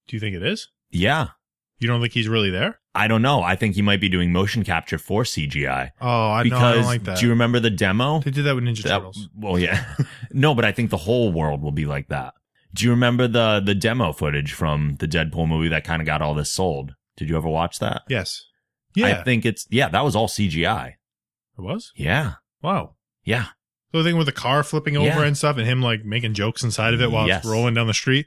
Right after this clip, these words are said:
Speaker 2: Yeah.
Speaker 1: <laughs> It's funny.
Speaker 2: Yeah.
Speaker 1: Wow.
Speaker 2: I think they're doing that. That's what it seems to look like. So they might use likenesses of the actors, but it won't actually be them.
Speaker 1: So the whole movie could be C G I.
Speaker 2: It could be. It's
Speaker 1: Huh.
Speaker 2: interesting.
Speaker 1: I don't
Speaker 2: Interesting
Speaker 1: know.
Speaker 2: choice.
Speaker 1: It was weird because they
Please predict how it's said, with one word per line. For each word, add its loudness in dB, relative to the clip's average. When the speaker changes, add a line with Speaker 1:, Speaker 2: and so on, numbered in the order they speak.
Speaker 2:
Yeah. -2
Speaker 1:
<laughs> -2
It's -6
funny. -4
Speaker 2:
Yeah. 2
Speaker 1:
Wow. -2
Speaker 2:
I 0
think 0
they're 4
doing 2
that. 0
That's 0
what 2
it -2
seems 0
to -4
look 0
like. -8
So 0
they 2
might 2
use 0
likenesses 0
of 0
the 0
actors, 0
but -2
it 0
won't -4
actually -4
be 0
them. -8
Speaker 1:
So -8
the -6
whole -4
movie 0
could -8
be -6
C -8
G -10
I. -6
Speaker 2:
It -2
could -2
be. -2
It's -2
Speaker 1:
Huh. 0
Speaker 2:
interesting. -4
Speaker 1:
I -2
don't 0
Speaker 2:
Interesting 2
Speaker 1:
know. 0
Speaker 2:
choice. -2
Speaker 1:
It 0
was 2
weird 2
because -2
they -2